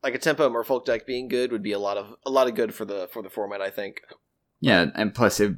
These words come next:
Speaker 2: it's, it'd be a nice thing that, you know, they finally pushed a tribe set again, and if we don't get a tribal deck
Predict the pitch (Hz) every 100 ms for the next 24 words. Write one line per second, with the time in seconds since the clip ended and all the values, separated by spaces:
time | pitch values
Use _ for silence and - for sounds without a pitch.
0 | - 98 - - 107 110 80 - - 127
1 | 131 - 110 101 92 - - _ 95 80
2 | - - _ _ _ - 107 101 - 208
3 | 98 - 101 - - - 90 87 82 82
4 | 82 82 80 80 78 76 73 71 _ _
5 | _ 90 - 95 95 - 95 85 - -
6 | 85 85 76 85 76